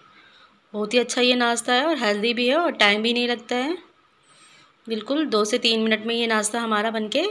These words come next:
तैयार हो जाएगा। देखिए, कितना हेल्दी और लाजवाब दिख रहा है देखने में। ये खाने में तो बहुत ही ज़्यादा टेस्टी बना है। और छोटी मोटी भूख लगे शाम को तो इस तरीके से ये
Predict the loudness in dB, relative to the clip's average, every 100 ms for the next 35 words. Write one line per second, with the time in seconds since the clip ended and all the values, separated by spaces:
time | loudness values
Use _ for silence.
0 | -2 -2 0 0 2 2 2 0 0 -4
1 | -6 _ _ _ _ _ _ _ _ _
2 | _ _ -10 -2 2 2 2 0 2 2
3 | 4 4 4 6 4 4 2 2 2 -6
4 | -2 0 0 0 -2 -2 -2 -4 -4 -4
5 | -6 -6 -4 -2 -2 -4 -4 -4 -4 -2
6 | -2 -2 -2 -2 -4 -4 -4 -6 -10 _
7 | -20 -20 -20 -20 -20 -6 -2 0 0 0
8 | 0 0 -2 0 2 2 0 -2 -4 -4
9 | -2 -2 -2 -4 -4 -2 -4 -4 -4 -4